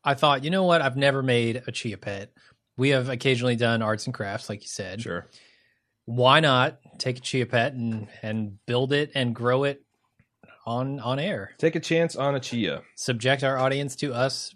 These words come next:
Speaker 1: making Chia Pets.
Speaker 2: All right. So since it's the, you know, lead up to The Walking Dead, actually, we actually have Walking Dead going on right now.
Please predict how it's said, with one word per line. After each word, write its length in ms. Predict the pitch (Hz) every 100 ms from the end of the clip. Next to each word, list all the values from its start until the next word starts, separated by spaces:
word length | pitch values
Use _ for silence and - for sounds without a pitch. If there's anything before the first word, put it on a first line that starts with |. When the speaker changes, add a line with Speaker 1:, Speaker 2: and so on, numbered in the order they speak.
| -
Speaker 1:
making 460 | 123 127 127 139
Chia 220 | 131 160 151
Pets. 480 | 110 95 - - - - _ -
Speaker 2:
All 80 | 123
right. 260 | 120 117 123 _ -
So 640 | - 143 139 135 123 120 - -
since 260 | - 170 160
it's 240 | 139 -
the, 460 | 127 131 127 117 107
you 160 | 131 127
know, 300 | 101 104 107
lead 240 | 127 131
up 120 | 131 127
to 80 |
The 80 | 117
Walking 320 | 107 110 104
Dead, 160 | 101 104
actually, 260 | 110 - 95
we 140 | 101
actually 260 | 101 - 87
have 180 | 95
Walking 300 | 87 87 82
Dead 160 | 85 80
going 180 | 85 85
on 120 | 82
right 160 | 87 80
now. 300 | 92 87